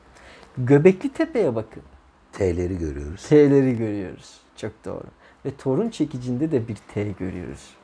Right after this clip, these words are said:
Speaker 1: aslında.
Speaker 2: Rahmaniyeti mi sembolize ediyor yani?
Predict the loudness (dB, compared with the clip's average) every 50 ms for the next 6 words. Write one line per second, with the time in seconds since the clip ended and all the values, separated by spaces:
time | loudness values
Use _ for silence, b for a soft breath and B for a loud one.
0 | -18 -14 -12 -12 -12 -12 -12 -12 -12 -12 -12 -14 -18 -20 -20 _ _ B B B
1 | B B B B B B B B B B B B B 4 4 6 6 6 4 4
2 | 4 6 6 4 4 2 0 -2 -2 0 0 0 0 2 2 0 0 0 0 0
3 | 0 0 0 0 0 -2 -4 -4 -4 -6 -8 -12 -14